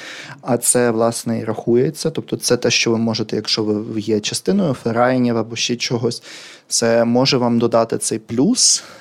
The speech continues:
якби, інтеграції. Ну, і добрі знання німецької. А, там ще було для те, якщо ви в університеті чи в школі добре вчитеся, маєте с-, добрі оцінки, це б теж враховувалося як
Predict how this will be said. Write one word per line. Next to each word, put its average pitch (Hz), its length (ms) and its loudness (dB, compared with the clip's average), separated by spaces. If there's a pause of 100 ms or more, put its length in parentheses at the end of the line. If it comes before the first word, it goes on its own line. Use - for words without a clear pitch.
якби, 156 320 0
інтеграції. 139 1000 -2 (480)
Ну, 160 320 2
і 135 220 2
добрі 139 340 2
знання 131 320 0
німецької. 127 720 -2
А, 160 280 2
там 135 200 -4
ще - 200 0
було 143 300 0
для 131 160 -2
те, 147 200 -2
якщо 139 320 0
ви 135 180 0
в 123 360 -2
університеті 127 760 -2
чи - 140 -6
в 127 60 -4
школі 120 400 0
добре 120 340 -6
вчитеся, - 720 -4 (760)
маєте 127 320 0
с-, - 140 -4
добрі 120 380 0
оцінки, 143 680 -2
це - 180 -4
б - 100 -12
теж 113 340 -2
враховувалося 123 840 -2
як 117 220 -6